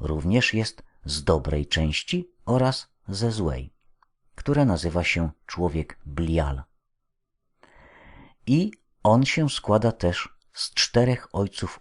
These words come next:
uszkodzenia i czterech rodzajów trądu, zepsucia, z czterech podstaw zła. I to jest zły początek człowieka. Tutaj trzeba bardzo głęboką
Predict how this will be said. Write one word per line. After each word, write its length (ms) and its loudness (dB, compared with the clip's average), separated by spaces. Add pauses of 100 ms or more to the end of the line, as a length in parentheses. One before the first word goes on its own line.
uszkodzenia 840 0 (500)
i 100 -4
czterech 520 0
rodzajów 540 -2 (400)
trądu, 500 0 (580)
zepsucia, 720 -4 (1040)
z 180 -12
czterech 460 0
podstaw 440 -6
zła. 360 -2 (1000)
I 80 -6
to 140 0
jest 280 -2 (260)
zły 420 0
początek 760 -4 (280)
człowieka. 600 -4 (2500)
Tutaj 240 -2
trzeba 280 2
bardzo 420 4
głęboką 720 2